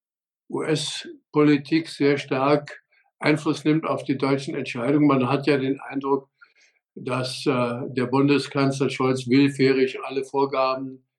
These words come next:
der U S A erfüllt. Äh, dieser Eindruck besteht ja spätestens seit der berühmten Pressekonferenz, in der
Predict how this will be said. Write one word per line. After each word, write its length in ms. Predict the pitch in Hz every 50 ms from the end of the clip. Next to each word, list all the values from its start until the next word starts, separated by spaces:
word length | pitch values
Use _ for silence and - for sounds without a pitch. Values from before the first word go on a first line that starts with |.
| _ _
der 140 | - 131 127
U 120 | 131 131
S 180 | 127 127 127 -
A 300 | - 131 127 131 - 120
erfüllt. 540 | - - - 139 139 156 180 190 180 - - - - _ - - - - - - - _ _ _ -
Äh, 380 | 139 135 131 131 127 127 127 127 -
dieser 260 | 139 127 135 139 120
Eindruck 380 | - 135 135 139 135 - - _ _ -
besteht 340 | - - - 139 135 135
ja 120 | 135 127 -
spätestens 680 | - - - 131 131 139 143 143 139 - 147 135 -
seit 240 | - 139 127 127 123
der 80 | 135
berühmten 400 | 123 127 127 135 143 - 131 123
Pressekonferenz, 1040 | - - 135 135 - 151 143 - 143 139 139 131 139 135 - 139 139 139 143 135 -
in 160 | 175 143 123
der 400 | 127 131 131 131 127 123 123 -